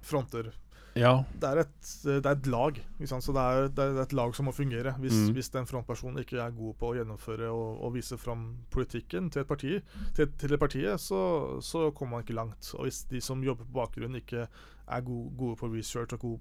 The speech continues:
Speaker 1: gode på, ikke sant? Så, ja,
Speaker 2: Mm.
Speaker 1: eh, forberede en person, eh, til å, til å fronte politikken, så går det heller ikke greit. Så det er, det er et lag som fungerer sammen, egentlig. Eh,
Speaker 2: Ok.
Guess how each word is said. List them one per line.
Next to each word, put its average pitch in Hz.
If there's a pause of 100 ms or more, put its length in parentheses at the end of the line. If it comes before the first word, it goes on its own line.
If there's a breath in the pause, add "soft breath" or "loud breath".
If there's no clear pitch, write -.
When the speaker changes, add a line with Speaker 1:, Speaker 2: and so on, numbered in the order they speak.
Speaker 1:
gode 127
på, 127
ikke 120
sant? 117
Så, 117 (160)
ja, 123
Speaker 2:
Mm. 101 (380 loud breath)
Speaker 1:
eh, 120 (120)
forberede 117
en 120
person, 135 (160)
eh, 123
til 135
å, 127
til 123
å 127
fronte 131
politikken, 143
så 160
går 123
det 110
heller 104
ikke 110
greit. 107
Så 135
det 147
er, 156
det 156
er 147
et 151
lag 123
som 143
fungerer 123
sammen, 104
egentlig. 123
Eh, 123
Speaker 2:
Ok. 131